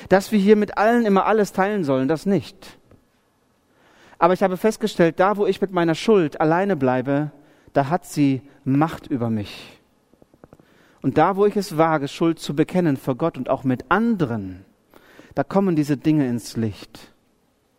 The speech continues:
Und da meine ich jetzt nicht einfach nur die klassischen Dinge, die dann immer in solchen Situationen erwähnt werden. Das kann viel, viel, viel, viel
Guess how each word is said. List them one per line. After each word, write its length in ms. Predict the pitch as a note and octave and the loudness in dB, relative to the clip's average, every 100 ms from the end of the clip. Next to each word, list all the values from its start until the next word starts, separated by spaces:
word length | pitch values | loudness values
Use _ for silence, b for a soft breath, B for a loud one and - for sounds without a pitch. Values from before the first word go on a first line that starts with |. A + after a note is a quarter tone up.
| _ _ _ _ _ _ B B B | _ _ _ _ _ _ B B B
Und 120 | - | 2
da 60 | F3+ | 4
meine 220 | F#3+ B3+ | 4 2
ich 60 | A#3 | 2
jetzt 160 | A3+ | 2
nicht 160 | A3+ G3+ | 0 -4
einfach 220 | A3 G#3+ | 0 2
nur 100 | G3 | 2
die 100 | F#3+ | 0
klassischen 800 | - G#3 G#3+ G3 G3+ F#3 E3+ E3 | 0 -2 -2 -2 2 4 2 0
Dinge, 340 | F#3+ G3+ F#3 F3 | 2 4 4 2
die 100 | F3 | 2
dann 180 | F3 | 0
immer 200 | F#3 F3+ | 2 2
in 80 | D#3+ | 2
solchen 200 | E3+ F3 | 2 0
Situationen 460 | F3 F#3+ D3+ - E3+ | 0 0 0 0 0
erwähnt 400 | D3+ E3 A3+ F#3+ | 2 0 0 0
werden. 240 | C3 B2 | -2 0
Das 180 | C#3 D#3 | 0 0
kann 220 | - F3+ | -2 -2
viel, 340 | E3 - C4+ B3 | -2 0 2 2
viel, 260 | - A#3 | 2 0
viel, 360 | G3 - G3+ G3+ | 2 0 0 0
viel 360 | - G3+ G3 | -2 0 0